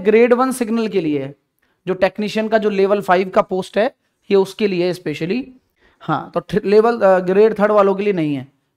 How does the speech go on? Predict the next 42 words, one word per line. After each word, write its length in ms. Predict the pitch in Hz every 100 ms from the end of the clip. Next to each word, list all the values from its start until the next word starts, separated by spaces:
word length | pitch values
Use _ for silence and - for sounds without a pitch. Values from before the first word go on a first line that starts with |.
| -
ठीक 160 | 208
है, 180 | 196 135 _ _ _ -
और 200 | 196 202
कल 180 | 262 294
तीन 280 | 302 262 247
बजे 180 | 254 247
हम 120 | 247
ये 140 | 214
करने 280 | 208 180 190
वाले 240 | 190 202 240
हैं। 80 |
कितने 240 | 233 - 226
लोग, 240 | 226 214 _ -
मजा 340 | 151 175 208
आ 100 | 180
गया 140 | 156 156
भाई, 180 | 143 143 _ _ _ _ _ _ _
हैं? 300 | 190 254 320 _ _ _ _ _ _ _
कितने 260 | - 202 262
लोगों 240 | 262 262
के 100 | 247
मन 200 | 262 240
से 120 | 240 254
आवाज 300 | 240 233 233
आ 40 |
रही 140 | 226
है 60 | 240
कि 80 | 254
सर 160 | 269 269 - _ _ _ _ _ _ _
ये 320 | 226 165 226
हो 100 | 214
गए 100 | 180
मजे 280 | 226 220 208
ही 60 | 196
मजे, 320 | 165 135 127 _ _ _ -
हैं? 200 | 208 311 - _ _ _ _ _ _
चलो 240 | 139 131 143 _ _ -
स्टार्ट 280 | - 220 220
करें 200 | 254 269
आज 180 | 254 254
का 100 | 254
सेशन। 440 | 240 233 277